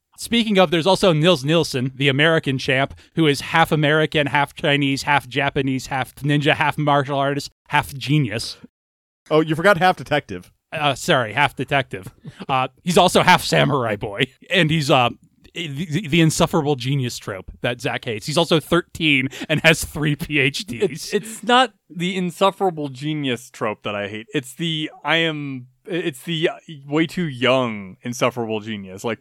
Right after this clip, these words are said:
Speaker 3: "I've got three P H Ds and I'm ten or thirteen." It's like, this is dumb.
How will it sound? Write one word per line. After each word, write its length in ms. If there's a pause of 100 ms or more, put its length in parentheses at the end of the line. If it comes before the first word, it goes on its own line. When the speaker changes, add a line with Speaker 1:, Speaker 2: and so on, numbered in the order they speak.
(100)
Speaker 3:
"I've 200
got 180
three 160
P 160
H 220
Ds 280
and 140
I'm 180
ten 540 (340)
or 140
thirteen." 720
It's 180
like, 180
this 180
is 80
dumb. 380